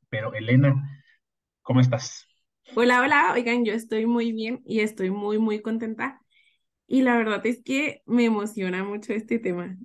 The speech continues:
Speaker 2: O sea, la verdad creo que es uno de mis tiempos, sí, no, es mi tiempo favorito, ¿saben? Y creo que esto se ha ido como que modificando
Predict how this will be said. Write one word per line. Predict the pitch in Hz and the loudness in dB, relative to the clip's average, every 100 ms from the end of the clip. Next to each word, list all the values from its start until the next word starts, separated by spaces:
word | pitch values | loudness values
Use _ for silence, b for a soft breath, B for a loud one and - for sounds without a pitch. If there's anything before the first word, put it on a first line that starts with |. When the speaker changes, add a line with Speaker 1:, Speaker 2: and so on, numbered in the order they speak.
| - | -4
Speaker 2:
O | 202 | 0
sea, | 220 220 202 196 190 175 - | 4 4 4 4 4 2 -2
la | - 214 | -2 0
verdad | 226 214 190 - | 0 0 -4 -6
creo | - 220 226 | -4 -2 -2
que | 226 240 247 220 170 - _ _ _ _ _ _ | 0 0 2 0 -2 -6 _ _ _ _ _ _
es | 190 | -8
uno | 214 233 | -2 0
de | 247 | 0
mis | 226 214 - | 0 -4 -8
tiempos, | 202 196 208 214 208 262 | -6 -6 -4 -4 -4 -4
sí, | - 311 | -4 0
no, | 339 | 0
es | 302 285 | 0 0
mi | 392 403 | -2 0
tiempo | 320 339 339 | 0 2 2
favorito, | 359 269 175 170 175 | 0 0 0 -2 -4
¿saben? | 202 214 202 b b b b _ | -6 -6 -6 b b b b _
Y | 247 247 | -2 2
creo | 240 247 269 | 4 4 2
que | 320 285 | 2 2
esto | 226 233 254 | 2 0 -2
se | 269 | 2
ha | 226 | 0
ido | 202 208 226 | 0 0 -2
como | 226 269 254 | 0 2 2
que | 247 | 0
modificando | 247 220 214 - - 185 196 208 240 240 | -2 -2 -4 -8 -6 -4 -2 0 -2 -4